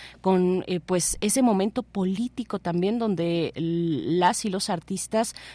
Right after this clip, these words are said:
pues, se volcaron a, al apoyo de una protesta social. Eh, ¿qué, qué hay de Álvaro Mutis en esa historia, eh, social, esa historia, pues, eh, sí, de, de, de, de, de protesta, de,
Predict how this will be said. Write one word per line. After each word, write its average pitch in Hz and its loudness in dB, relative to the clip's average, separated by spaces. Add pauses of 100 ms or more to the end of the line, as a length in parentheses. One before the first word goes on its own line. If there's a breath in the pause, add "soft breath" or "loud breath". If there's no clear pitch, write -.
(140 loud breath)
pues, 185 0
se - -2
volcaron 208 2
a, 160 2
al 170 -2
apoyo 226 -4
de 214 2
una 190 0
protesta 175 -4
social. 180 -2 (360 soft breath)
Eh, 165 -2
¿qué, 240 0
qué 233 4
hay 220 6
de 196 4
Álvaro 185 2
Mutis 196 0
en 190 2
esa 196 2 (320 loud breath)
historia, 208 4 (260)
eh, 185 -4
social, 208 0
esa 180 -4
historia, 190 -2 (380 loud breath)
pues, 269 2
eh, 165 0
sí, 240 -4
de, 175 0
de, 160 -4
de, 165 -4
de, 151 -10
de 151 -6
protesta, 208 0
de, 160 -2